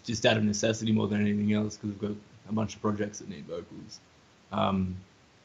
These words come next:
but actually, I think it was last year, I did just a little bit of vocals for a mate's band. Um, and when they said that, it kinda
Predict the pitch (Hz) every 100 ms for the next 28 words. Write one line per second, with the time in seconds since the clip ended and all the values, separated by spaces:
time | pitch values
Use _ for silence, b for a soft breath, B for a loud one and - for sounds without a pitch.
0 | - - - - - 123 131 143 127 120
1 | 110 104 - - - - - - - -
2 | - - - 131 165 156 151 160 160 160
3 | 160 180 180 151 - 117 113 120 110 -
4 | 107 110 110 107 98 101 107 113 107 -
5 | 107 104 107 - 110 110 107 107 - -
6 | - - - 104 101 101 98 - - -
7 | - - - - 113 107 104 104 107 107
8 | 104 107 110 104 - 104 107